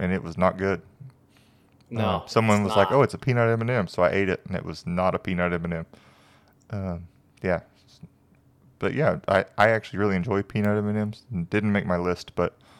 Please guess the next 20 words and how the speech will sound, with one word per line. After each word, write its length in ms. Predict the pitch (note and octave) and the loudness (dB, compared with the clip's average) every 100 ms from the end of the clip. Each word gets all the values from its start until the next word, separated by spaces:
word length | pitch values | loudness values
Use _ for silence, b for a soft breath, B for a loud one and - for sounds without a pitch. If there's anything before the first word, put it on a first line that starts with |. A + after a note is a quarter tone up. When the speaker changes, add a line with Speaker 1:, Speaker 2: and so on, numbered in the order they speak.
| b b _ | b b _
Speaker 1:
fantastic 520 | - G2+ F#2 F2+ - - | 2 2 4 2 0 -10
choice. 460 | - F2 E2+ - - - | -4 -4 -4 -10 -16 -6
Um, 300 | F#2+ E2+ D#2+ _ B B B B - | -4 -4 -8 _ B B B B 2
I, 180 | G2+ - | 4 4
I 60 | G2 | 2
had 160 | G2+ G2+ | 2 0
this 120 | F2 | -2
conversation 520 | - F2+ E2 F#2+ - | 2 2 2 -2 -2
with 80 | E2+ | -6
a 60 | - | -2
coworker 440 | A2 A2 F2 - | 0 2 0 -4
today, 380 | - G2+ E2+ F2 - _ _ _ - | -8 -2 0 0 -6 _ _ _ -6
um, 280 | G#2 G2 F2+ | -2 0 0
about 300 | E2+ F2+ - | 2 0 0
peanut 220 | G2+ F#2 | 0 0
M 100 | F2 | 0
and 80 | E2+ | -2
M's. 300 | E2+ E2+ - b b b b - | -4 -6 -8 b b b b 0
They're 160 | G#2 | 4
like 240 | A2+ C3+ | 6 4